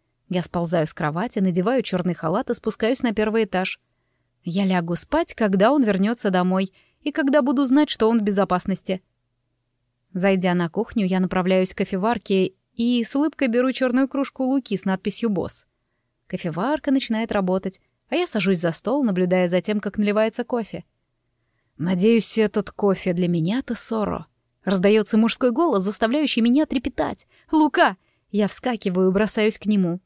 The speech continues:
Лука с улыбкой раскидывает руки, и я падаю в его объятия.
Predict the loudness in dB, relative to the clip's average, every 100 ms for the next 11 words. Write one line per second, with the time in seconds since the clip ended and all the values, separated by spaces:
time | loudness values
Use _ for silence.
0 | _ _ _ -4 -4 -2 -4 -4 -2 -2
1 | 0 -2 0 2 2 0 -2 0 0 0
2 | -2 -4 -4 -8 _ _ -4 0 0 0
3 | 0 2 2 4 4 4 2 4 4 2
4 | 0 -2 -2 -6 -10 -10